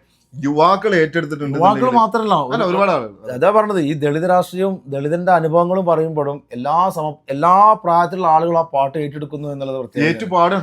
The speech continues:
Speaker 1: അല്ല,
Speaker 2: ഏറ്റുപാടും.
Speaker 1: ഒന്ന് ആലോചിച്ച് നോക്ക്, ചെറിയ കുട്ടികൾ വരെ.
Speaker 2: അതെ, അതെ.
Speaker 1: അതായത് വേടന്റെ റാപ്പുകൾ എന്നൊക്കെ പറഞ്ഞാല് ഭയ-, ഭയങ്കര സ്പീഡ് ആയിട്ടുള്ള സാധനങ്ങളാണ്.
Speaker 2: എല്ലാ റാപ്പർമാരും പ്രണയവും തേപ്പും മാത്രമായിട്ട് പോകുമ്പോഴാണ് പ്രണയം വ്യത്യസ്തനാകുന്നത്.
Speaker 1: അതെ.
Speaker 2: വരികളിലൂടെ
Speaker 1: ഇവിടെ
Speaker 2: വ്യത്യസ്തനാകുന്നത്.
Speaker 1: വരികളിലൂടെ വ്യത്യസ്തനാക്കുകയാണ്.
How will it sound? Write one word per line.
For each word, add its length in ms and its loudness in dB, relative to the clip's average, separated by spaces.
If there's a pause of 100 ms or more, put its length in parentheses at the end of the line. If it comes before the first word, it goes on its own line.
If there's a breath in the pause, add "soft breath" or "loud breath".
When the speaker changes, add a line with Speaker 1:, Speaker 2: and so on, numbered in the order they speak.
Speaker 1:
അല്ല, 140 -12
Speaker 2:
ഏറ്റുപാടും. 240 -2
Speaker 1:
ഒന്ന് 80 2
ആലോചിച്ച് 220 -4
നോക്ക്, 140 -8
ചെറിയ 240 -2
കുട്ടികൾ 400 -6
വരെ. 200 -2 (260)
Speaker 2:
അതെ, 120 -14
അതെ. 160 -16
Speaker 1:
അതായത് 200 0
വേടന്റെ 440 2
റാപ്പുകൾ 520 0
എന്നൊക്കെ 200 -6
പറഞ്ഞാല് 320 -4
ഭയ-, 460 -8
ഭയങ്കര 320 -6
സ്പീഡ് 400 -8
ആയിട്ടുള്ള 320 -4
സാധനങ്ങളാണ്. 580 -6
Speaker 2:
എല്ലാ 200 2
റാപ്പർമാരും 680 2
പ്രണയവും 500 0
തേപ്പും 340 0
മാത്രമായിട്ട് 680 2
പോകുമ്പോഴാണ് 720 -2 (100)
പ്രണയം 260 -6
വ്യത്യസ്തനാകുന്നത്. 960 -2
Speaker 1:
അതെ. 300 -12
Speaker 2:
വരികളിലൂടെ 340 0
Speaker 1:
ഇവിടെ 140 0
Speaker 2:
വ്യത്യസ്തനാകുന്നത്. 500 -2
Speaker 1:
വരികളിലൂടെ 280 -4
വ്യത്യസ്തനാക്കുകയാണ്. 560 -14